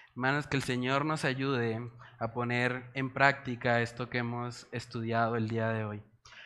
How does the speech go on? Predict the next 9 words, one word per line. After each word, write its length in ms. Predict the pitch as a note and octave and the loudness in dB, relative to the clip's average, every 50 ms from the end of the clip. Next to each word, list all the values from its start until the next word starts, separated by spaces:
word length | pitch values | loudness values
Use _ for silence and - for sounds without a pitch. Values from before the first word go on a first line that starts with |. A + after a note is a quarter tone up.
| - - - - _ _ _ _ _ _ _ _ _ | -18 -20 -20 -20 _ _ _ _ _ _ _ _ _
Padre, 500 | - C3+ C#3 D3 D3+ D3 D#3 D#3 D#3 D#3 D#3+ E3 E3 D#3+ D#3 - | 6 8 8 8 8 6 6 6 4 4 2 -2 -4 -6 -4 0
te 100 | D3 C3 | 4 6
damos 680 | B2+ B2+ C3 C3 C#3 C#3 C#3 C#3+ C#3 - - - - - - - _ _ _ - - - | 6 6 6 4 2 2 0 0 -2 -4 -6 -8 -10 -12 -16 -20 _ _ _ -16 -10 -4
muchas 360 | - C#3 D3+ D3 - D#3 C#3+ C#3+ | -2 -2 -2 0 0 0 0 4
gracias, 440 | C#3+ C#3 D3 D3 C#3+ - D3 C3+ | 6 6 6 6 6 4 0 0
Señor, 600 | - D3 B2 B2 B2 B2+ C3+ C#3+ D3 D3+ D#3 D3+ | 0 0 0 0 0 2 2 4 4 4 4 2
por 140 | C3+ C#3 C3 | 0 0 0
este 240 | B2+ B2 - C#3 C3 | 0 0 -2 -2 -2
tiempo. 800 | A#2+ - C#3 C#3 C#3 D3 C#3+ C#3+ D3 D3 D3 D3+ D#3 D#3 - | 0 2 2 4 4 2 0 0 0 0 0 0 -2 -6 -10